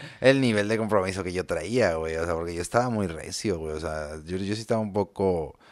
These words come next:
eh, obsesionado con ese pedo <laughs> en algún punto, güey, entonces, pues, como que iba muy recio, güey, entonces, pues, como que el, no, no era un motivante extra, sino lo aceptaba porque sabía que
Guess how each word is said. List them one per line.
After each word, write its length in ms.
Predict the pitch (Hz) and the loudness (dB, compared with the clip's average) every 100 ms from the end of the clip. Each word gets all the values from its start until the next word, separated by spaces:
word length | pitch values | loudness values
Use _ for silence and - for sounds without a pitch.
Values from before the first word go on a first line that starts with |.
| - - _ | -20 -20 _
eh, 220 | 80 82 | -4 -2
obsesionado 880 | 82 78 85 - 85 82 78 80 104 | -2 -4 -6 -4 -2 -2 -4 -2 0
con 160 | 92 85 | 0 -2
ese 180 | 87 95 | -2 0
pedo 260 | 90 90 | 4 4
<laughs> 20 | |
en 60 | 113 131 | 4 6
algún 340 | 139 139 135 | 6 6 2
punto, 480 | 107 107 117 117 117 | 0 0 0 2 4
güey, 140 | 95 92 | 4 2
entonces, 260 | 92 95 | 0 -2
pues, 120 | 104 - | -4 0
como 180 | 104 | 0
que 80 | 90 | 2
iba 140 | 95 101 | 2 2
muy 180 | 104 | 4
recio, 460 | 98 98 117 123 107 | 2 2 2 4 4
güey, 260 | 95 92 90 - - - - | 4 0 -6 -16 -20 -16 -8
entonces, 280 | 90 98 101 | 0 0 0
pues, 280 | 95 85 - _ | -4 -6 -20 _
como 260 | - 107 107 | 2 4 4
que 260 | - 101 101 | 6 6 6
el, 360 | 98 101 98 | 4 2 0
no, 300 | 104 110 110 | 2 4 2
no 160 | 113 117 | 2 4
era 140 | 120 | 6
un 100 | 123 | 6
motivante 640 | 123 120 107 101 107 104 104 | 4 0 2 2 2 2 0
extra, 260 | 104 127 | 0 -6
sino 380 | 120 101 95 95 | -4 -2 0 2
lo 80 | 98 | 4
aceptaba 340 | 95 95 90 90 | 2 2 -2 -2
porque 200 | 92 82 | -4 -6
sabía 300 | 80 80 85 | -6 -4 -6
que 280 | 85 80 - | -6 -8 -8